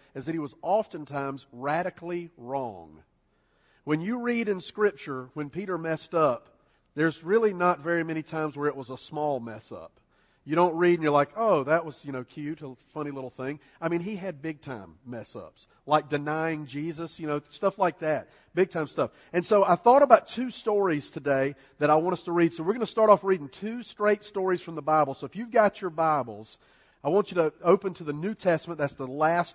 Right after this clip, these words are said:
the second part of the Bible. The first book of the New Testament is the book of Matthew.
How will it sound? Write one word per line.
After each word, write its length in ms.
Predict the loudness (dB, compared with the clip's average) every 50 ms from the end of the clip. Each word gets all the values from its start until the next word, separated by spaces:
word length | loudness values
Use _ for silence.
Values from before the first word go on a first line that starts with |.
| _ -14
the 120 | -14 -14
second 420 | -8 -2 0 0 0 0 -6 -14 -8
part 220 | -4 -4 -4 -4
of 40 | -4
the 60 | -6
Bible. 420 | -4 -4 -4 -4 -4 -8 -12 -16 -18 _ _ _ _ _ _ _
The 140 | -8 -8 -8
first 600 | -4 2 4 6 6 6 4 2 -2 -10 -20 -16 -6
book 260 | -2 -2 -2 -2 -2
of 80 | -10
the 80 | -10 -6
New 140 | -4 -6 -4
Testament 480 | -2 0 0 0 0 -2 -6 -12 -12
is 40 | -10
the 60 | -10
book 220 | -6 -6 -6 -8 -8
of 100 | -12 -10
Matthew. 640 | -6 -4 -2 -2 -2 -4 -8 -16 -16 -16 -16 -20